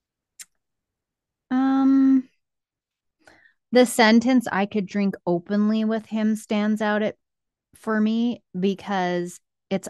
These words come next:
obvious that he is drinking by himself and doing so secretly. And I just remember not ever wanting to go somewhere with people who didn't drink or go to houses where I knew there wouldn't be enough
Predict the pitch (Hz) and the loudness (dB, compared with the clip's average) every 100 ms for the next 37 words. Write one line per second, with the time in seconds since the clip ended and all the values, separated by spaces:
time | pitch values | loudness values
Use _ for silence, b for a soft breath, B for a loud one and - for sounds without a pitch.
0 | - 170 165 165 196 190 196 - - 170 | 0 2 4 2 2 2 0 -6 -2 -2
1 | - _ - - 190 202 170 170 151 175 | -2 _ -14 -6 -2 -2 -2 -4 -6 -4
2 | 165 160 170 165 147 156 156 175 160 - | -4 -4 -4 -4 -2 -2 -2 -2 -6 -2
3 | 147 156 - 160 160 160 160 165 - 160 | -2 -2 -2 -6 -4 -4 -4 -6 -6 -6
4 | 147 151 - 147 - 175 - 190 226 247 | -4 -6 -8 -8 -2 -2 0 2 2 0
5 | _ b b b b _ 180 180 170 175 | _ b b b b _ 0 2 2 0
6 | 202 - 185 175 170 165 175 170 156 147 | -2 -4 -4 -2 0 0 -2 -2 -2 -2
7 | - _ _ _ - 170 175 170 - 170 | -6 _ _ _ -8 -4 -2 -2 -2 -2
8 | 170 185 180 170 160 156 160 160 165 143 | -2 -2 -4 -2 -2 -2 -4 -6 -6 -6
9 | 147 - 170 170 170 160 _ 156 151 151 | -6 -4 -4 -2 -2 -4 _ -8 -4 -4
10 | 156 147 156 156 151 151 156 156 156 147 | -2 -2 0 0 -2 -2 -2 -2 -4 0
11 | 151 151 156 147 151 165 156 160 160 160 | 0 0 0 -2 -2 -4 -4 -2 -2 -2
12 | 156 151 156 147 156 160 156 | -2 -4 -4 -4 -4 -2 -4